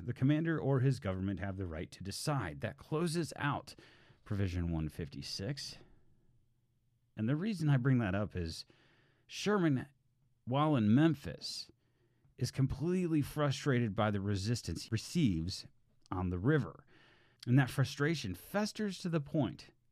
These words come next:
where he authorizes retaliatory missions on those suspected of resisting or fighting back.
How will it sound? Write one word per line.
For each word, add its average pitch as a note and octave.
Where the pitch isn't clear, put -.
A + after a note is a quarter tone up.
where A2+
he A2+
authorizes C3+
retaliatory C3
missions D2
on G2
those A2
suspected F#2
of F#2
resisting -
or G#2+
fighting A2+
back. G2+